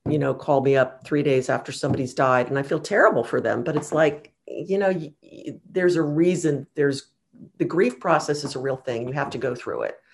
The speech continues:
You can't get around it. You have to go through it. So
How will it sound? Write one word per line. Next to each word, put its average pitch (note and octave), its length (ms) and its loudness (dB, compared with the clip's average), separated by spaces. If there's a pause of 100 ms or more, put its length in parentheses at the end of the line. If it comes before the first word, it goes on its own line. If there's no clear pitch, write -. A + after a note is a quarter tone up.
(180)
You D3+ 80 0
can't E3+ 300 -2
get E3 160 0
around B2 380 -2
it. - 80 -6
You C3 120 -6
have C3 180 -4
to - 60 -12
go B2+ 140 -4
through G2+ 300 -4
it. - 180 -4 (480)
So D3+ 680 2